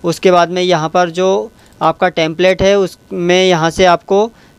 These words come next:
इस तरीके से आपकी जो हैंडराइटिंग है वो यहाँ पर पूरी यहाँ पर आ जाना चाहिए हैंडराइटिंग, वो यहाँ पर आप देख सकते हैं।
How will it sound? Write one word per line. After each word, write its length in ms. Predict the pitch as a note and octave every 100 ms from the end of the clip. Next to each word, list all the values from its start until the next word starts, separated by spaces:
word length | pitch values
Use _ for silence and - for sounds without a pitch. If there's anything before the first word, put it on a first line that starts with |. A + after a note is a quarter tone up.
| _ _ _ _ _ -
इस 160 | E3+ -
तरीके 340 | F3+ F3 F#3
से 100 | G3
आपकी 260 | F3+ - F#3+
जो 120 | F#3+
हैंडराइटिंग 540 | E3 D3+ E3+ E3+ F#3
है 200 | F#3+ E3+ B2 _ _ _
वो 140 | D#3 F3
यहाँ 220 | E3+ D#3+
पर 340 | F#3 G3 A3+ A3 _ _ _ _ _ _ _ _ _ _ -
पूरी 220 | F3 F#3
यहाँ 240 | F#3+ F3
पर 160 | E3+ F#3
आ 80 | E3+
जाना 240 | E3 F3 F3+
चाहिए 340 | F#3 F3+ F#3+
हैंडराइटिंग, 580 | F#3 E3 E3 E3 F#3 F#3+
वो 120 | F#3
यहाँ 240 | F3+ E3 D#3+
पर 160 | F3+
आप 120 | E3+ D#3+
देख 200 | E3 E3
सकते 300 | F3+ - F#3+
हैं। 240 | F#3 G#3+